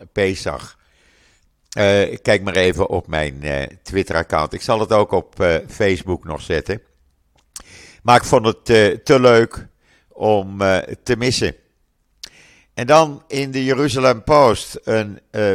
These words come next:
bekende, eh, Iraanse professor die zegt, eh, het is professor Sadegh Ziba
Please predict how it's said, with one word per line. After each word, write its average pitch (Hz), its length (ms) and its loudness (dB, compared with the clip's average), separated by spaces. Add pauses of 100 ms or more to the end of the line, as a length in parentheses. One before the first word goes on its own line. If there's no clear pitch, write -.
(100)
bekende, 110 720 -4 (380)
eh, 98 240 -2 (100)
Iraanse 104 580 -4
professor 101 800 -4 (100)
die 92 220 -10
zegt, 104 380 -6 (840)
eh, 95 760 2 (220)
het 90 160 -8
is 92 120 -6
professor 90 720 -6
Sadegh 92 600 -4 (460)
Ziba 92 1000 -8